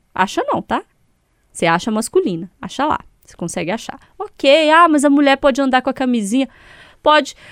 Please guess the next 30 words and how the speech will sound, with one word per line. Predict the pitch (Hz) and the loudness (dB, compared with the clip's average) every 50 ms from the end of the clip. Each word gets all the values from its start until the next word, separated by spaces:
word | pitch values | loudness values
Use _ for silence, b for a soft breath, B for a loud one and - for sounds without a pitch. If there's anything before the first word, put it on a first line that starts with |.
| B B | B B
Mas | 466 480 466 | -6 -6 -4
por | - 622 | -4 -6
que | - - | -8 -8
que | 719 - 698 | -8 -8 -8
a | |
gente | 622 605 - 440 | -8 -6 -2 -2
não | 392 339 | -2 0
pensa | - 320 302 - - 311 | 0 0 -2 0 -2 -2
em | 285 | -2
ter | - 285 269 | 0 2 2
o | |
absorvente | 269 247 233 - - 247 233 220 226 220 - - | 2 2 0 -2 -2 -2 -2 -2 -4 -6 -6 -8
no | 233 208 | -10 -8
posto | - 208 202 - 202 | -8 -10 -10 -10 -14
de | 180 - | -16 -10
saúde? | - 208 180 160 - - - - - - _ _ _ _ _ _ _ _ _ _ _ _ _ _ _ _ _ _ _ _ _ _ | -6 -6 -6 -6 -8 -12 -18 -20 -20 -20 _ _ _ _ _ _ _ _ _ _ _ _ _ _ _ _ _ _ _ _ _ _
Assim | - 220 214 - - - 311 320 | -2 -2 -2 -2 -4 -2 -2 -2
como | 311 - 285 262 262 | -2 -2 -2 -2 -2
você | - 254 233 | -2 -4 -4
tem | - 240 214 | -4 -4 -6
a | |
camisinha, | 214 - 208 202 196 180 170 202 233 240 | -6 -6 -6 -6 -6 -8 -6 -8 -6 -6
por | 392 359 | -6 -6
que | - 403 | -6 -6
que | 453 427 | -6 -6
não | 381 | 0
pode | - 359 339 - - | 2 2 2 2 -2
ter | 359 339 | -6 -4
na | 311 320 | -4 -4
escola? | 320 - - - - 247 269 311 349 339 269 180 185 | -4 -6 -6 -4 0 2 4 4 2 2 0 -4 -6